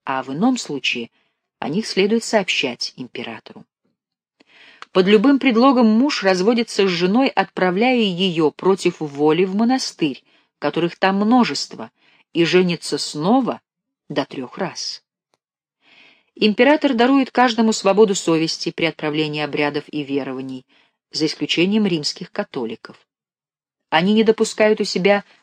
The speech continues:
ни одного еврея с тех пор, как Иван Васильевич, прозванный Грозным, приказал собрать всех их, сколько было в стране, и, связав им руки и ноги,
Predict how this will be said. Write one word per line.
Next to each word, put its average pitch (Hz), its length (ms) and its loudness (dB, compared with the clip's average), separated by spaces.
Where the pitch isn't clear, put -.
ни 175 160 2
одного 170 440 4
еврея 202 560 4
с - 120 -8
тех - 180 -10
пор, 156 180 -2
как 143 240 -4
Иван 147 300 -4
Васильевич, 190 580 -4
прозванный 156 440 -2
Грозным, 135 540 -4
приказал 180 460 2
собрать 196 440 0
всех - 380 -2
их, 165 100 -6
сколько 160 380 -6
было 151 200 -2
в - 40 -16
стране, 165 420 -4
и, - 160 -8
связав 165 640 -4
им 135 160 -10
руки 135 300 -10
и 139 60 -8
ноги, 170 360 -2